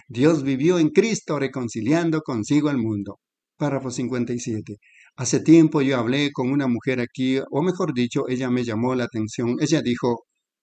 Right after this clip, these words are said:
"Pastor Branham", ella dijo, "yo aprecio sus sermones, yo,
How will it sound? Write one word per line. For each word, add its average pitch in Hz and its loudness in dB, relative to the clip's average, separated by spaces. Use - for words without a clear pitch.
"Pastor 165 4
Branham", 127 0
ella 170 4
dijo, 135 -2
"yo 135 2
aprecio 143 -2
sus 113 -4
sermones, 113 -2
yo, 127 -2